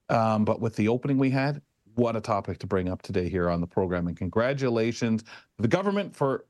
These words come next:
making that step, but mostly for those athletes and those who made this possible with their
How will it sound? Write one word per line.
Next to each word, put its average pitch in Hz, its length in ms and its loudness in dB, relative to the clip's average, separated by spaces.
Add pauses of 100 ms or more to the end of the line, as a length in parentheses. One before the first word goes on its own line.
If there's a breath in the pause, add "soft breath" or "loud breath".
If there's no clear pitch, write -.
making 139 380 0
that 147 160 0
step, 143 400 -4 (240)
but - 120 -6
mostly 147 520 0 (360)
for 127 80 2
those 147 200 2
athletes 143 540 -2
and 117 160 2
those 131 320 2
who 123 120 0
made 117 260 2
this 113 160 0
possible 101 720 0 (220 loud breath)
with 110 400 0
their 107 560 0